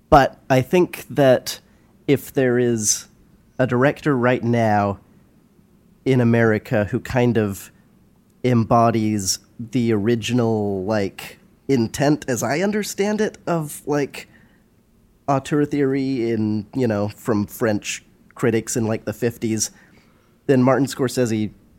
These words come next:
might be the person, because he kind of operates in the system that they were writing about, 'cause, uh, sort of the theory behind that, sort of the thesis statement is basically, um,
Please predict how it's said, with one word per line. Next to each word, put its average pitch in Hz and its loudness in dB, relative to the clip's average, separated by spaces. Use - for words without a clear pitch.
might 123 2
be 113 0
the 127 0
person, 110 -4
because 110 -2
he 123 -2
kind 160 2
of 131 0
operates 123 0
in 117 4
the 127 2
system 139 4
that - 0
they 123 2
were 107 2
writing 98 2
about, 78 -8
'cause, 98 -2
uh, 50 -12
sort 143 -2
of 127 2
the 127 4
theory 151 4
behind 113 0
that, 104 0
sort 123 -2
of 107 -2
the 113 -4
thesis 120 -2
statement 101 -2
is 101 -4
basically, 113 -2
um, 95 2